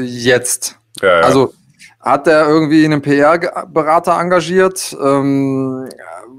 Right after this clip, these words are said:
Speaker 1: hat er irgendwie, ist er geläutert? Das kann man ihm ja auch unterstellen. Er hat, dass er irgendwie ganz viel Soul-Searching betrieben hat und meditiert jetzt irgendwie. Das, was er früher gesoffen hat, meditiert er jetzt,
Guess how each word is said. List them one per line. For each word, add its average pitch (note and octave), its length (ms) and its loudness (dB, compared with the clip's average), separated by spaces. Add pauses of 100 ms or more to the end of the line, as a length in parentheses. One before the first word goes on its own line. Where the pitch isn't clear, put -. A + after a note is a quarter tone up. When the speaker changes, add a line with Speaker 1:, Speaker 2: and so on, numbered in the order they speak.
(220)
Speaker 1:
hat C#3 320 -2
er C#3+ 160 4
irgendwie, C#3 500 4
ist D3 240 2
er C3+ 100 2
geläutert? C3 920 0
Das A#2+ 160 -4 (420)
kann C3 140 -2
man C3 100 0
ihm B2 120 -2
ja A#2+ 80 4
auch C#3 160 2
unterstellen. F3+ 600 0
Er B2 60 2
hat, B2 120 -4
dass B2 300 -2
er C3 40 0
irgendwie B2 180 -2
ganz C3 260 -2
viel C#3 360 4 (420)
Soul-Searching D3+ 1000 0
betrieben C#3+ 520 -6
hat C#3 220 -4
und C3+ 120 -4
meditiert C#3 500 -2
jetzt D#3+ 180 -2
irgendwie. C#3+ 420 2
Das, C3 200 -2
was B2+ 100 -4
er C3 80 0
früher C#3 240 0
gesoffen C#3+ 400 0
hat, C#3+ 140 -2
meditiert C3+ 340 -2
er F3 80 4
jetzt, D3+ 340 0